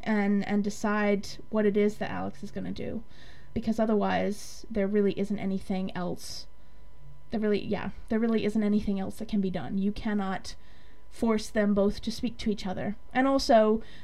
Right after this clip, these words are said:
regardless of what continues, like, if you're still friends with them or, or whatnot, you need to not have people, like,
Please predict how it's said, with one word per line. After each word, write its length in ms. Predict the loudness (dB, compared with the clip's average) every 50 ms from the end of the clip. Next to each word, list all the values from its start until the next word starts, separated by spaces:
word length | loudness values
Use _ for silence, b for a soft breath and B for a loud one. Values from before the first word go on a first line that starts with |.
| B B B 2
regardless 540 | 2 4 4 4 4 4 6 4 4 4
of 100 | 4 4
what 160 | 4 2 2 4
continues, 680 | 4 4 4 6 6 6 6 6 6 6 4 2 2 2
like, 280 | 2 4 4 2 2 2
if 160 | 0 2 2
you're 80 | 2 -2
still 180 | 0 -2 -4
friends 300 | -2 2 4 4 4 4
with 80 | 2 2
them 240 | 2 2 2 4 4
or, 140 | 4 2 2
or 120 | 2 2
whatnot, 480 | 2 2 2 2 2 0 0 0 -2 -4 B B B B B B B B B B B B -8 -4
you 160 | 2 4 6 6
need 220 | 6 6 4 4
to 220 | 4 6 6 6
not 240 | 6 4 4 2 2
have 240 | 2 0 0 2 2
people, 420 | 4 2 4 4 4 4 4 4
like, 540 | 4 2 2 0 0 -2 -4 -6 -8 -8 -8